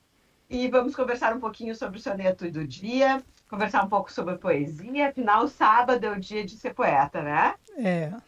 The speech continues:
Speaker 2: <laughs>
Speaker 1: E aproveite seu sábado, você que não se encorajou ainda,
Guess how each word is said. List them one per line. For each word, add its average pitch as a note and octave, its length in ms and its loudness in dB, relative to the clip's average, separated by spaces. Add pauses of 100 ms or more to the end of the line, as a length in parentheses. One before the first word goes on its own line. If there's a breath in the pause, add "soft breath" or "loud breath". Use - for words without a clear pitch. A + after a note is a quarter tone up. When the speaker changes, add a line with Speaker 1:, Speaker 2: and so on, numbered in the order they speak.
Speaker 2:
<laughs> G3+ 440 -2
Speaker 1:
E A#3+ 80 4
aproveite D#4 480 0
seu - 160 -2
sábado, G#3+ 640 4 (340 soft breath)
você A3 320 -6
que F4 100 -6
não C4 240 4
se G4 140 -10
encorajou G#3+ 680 0
ainda, G#3 640 0